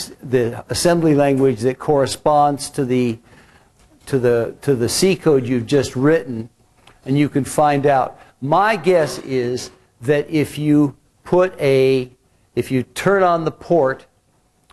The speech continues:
<clears throat> if you make the port an input, and then in the next C statement start the timer, that first of all, the,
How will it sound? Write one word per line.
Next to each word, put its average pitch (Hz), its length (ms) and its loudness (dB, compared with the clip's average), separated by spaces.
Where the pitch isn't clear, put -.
<clears throat> - 640 -16
if - 100 2
you - 1800 -8
make 175 220 0
the - 60 -2
port 190 280 2
an 147 220 -2
input, 160 640 0
and 143 180 0
then 175 180 2
in 160 200 -2
the 143 80 0
next 175 380 0
C 196 260 -2
statement 147 640 -2
start - 480 -2
the 143 80 -16
timer, 135 720 -2
that 131 180 0
first 226 400 0
of 139 100 -2
all, 131 440 2
the, 143 420 0